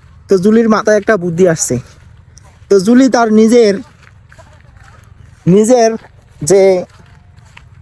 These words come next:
ল-, লজ্জাস্থান আছে না, সেই লজ্জাস্থান কেটে সুন্দরভাবে সেই জুলি রান্না করছে।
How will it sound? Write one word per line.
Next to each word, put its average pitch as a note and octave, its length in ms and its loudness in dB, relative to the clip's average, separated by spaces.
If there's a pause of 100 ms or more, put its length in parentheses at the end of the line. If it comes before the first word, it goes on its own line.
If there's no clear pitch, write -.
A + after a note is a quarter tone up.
(200)
ল-, F#3 280 0 (120)
লজ্জাস্থান A3 600 0
আছে A#3+ 180 -2
না, B3+ 180 -2 (220)
সেই G3+ 240 0
লজ্জাস্থান F#3+ 720 -2 (460)
কেটে F#3+ 420 0 (160)
সুন্দরভাবে G#3 760 0 (240)
সেই F#3+ 200 0
জুলি F3+ 380 -2 (680)
রান্না D#3+ 300 -2
করছে। C#3 320 -4